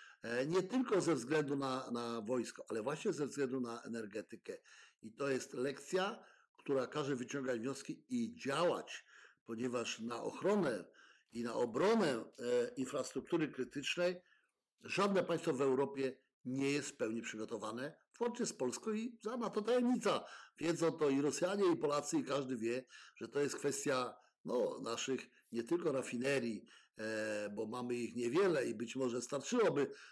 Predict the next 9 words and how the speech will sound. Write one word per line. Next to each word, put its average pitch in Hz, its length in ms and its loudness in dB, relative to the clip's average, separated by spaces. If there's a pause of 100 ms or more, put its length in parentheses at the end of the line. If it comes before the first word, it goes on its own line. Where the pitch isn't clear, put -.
(100)
w - 40 -16
przyszłości 160 520 2
patriotów, 170 720 2 (340)
żeby 143 420 2
je 143 240 4
ustawić 143 560 0
właśnie 135 320 -2
przy - 200 -2
rafineriach. 113 680 -4